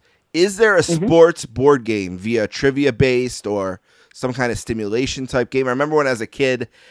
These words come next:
Speaker 1: I had this game. I think it was a little ahead of its time. You had to pick your lineup, and, like, Mark McGwire had a little spinner, but he had a really big power
Speaker 2: Yep.
Speaker 1: section, but he also had, like, a really big strikeout section.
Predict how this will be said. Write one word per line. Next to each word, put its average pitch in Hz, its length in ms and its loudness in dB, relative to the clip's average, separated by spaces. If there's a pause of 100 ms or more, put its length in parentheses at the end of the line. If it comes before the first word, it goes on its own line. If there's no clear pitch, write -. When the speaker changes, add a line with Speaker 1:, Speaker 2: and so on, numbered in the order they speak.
(120)
Speaker 1:
I 101 60 -6
had 131 220 -2
this 127 200 -4
game. 120 340 -4
I 107 60 -2
think 123 200 -8
it 131 40 -2
was 113 120 -4
a 107 40 -10
little 123 200 0
ahead 110 180 0
of 110 80 -6
its - 180 -10
time. 113 480 -4 (320)
You 123 80 0
had 139 80 6
to 131 80 4
pick - 260 -2
your 135 120 -2
lineup, 127 380 -2
and, 117 120 -4
like, 110 180 -6
Mark 123 260 0
McGwire 131 380 -2
had 127 80 -2
a 117 40 -2
little 113 200 -8
spinner, 139 580 -4 (460)
but 143 240 0
he 131 200 -6
had 147 120 4
a 135 60 2
really 147 260 0
big 135 240 -2
power 123 280 4
Speaker 2:
Yep. 147 80 0
Speaker 1:
section, 151 380 -2
but 123 80 -4
he 120 60 0
also 123 220 0
had, 117 120 0
like, 113 120 -4
a 104 80 0
really 117 260 -2
big 107 200 -4
strikeout 120 580 -4
section. 123 600 -2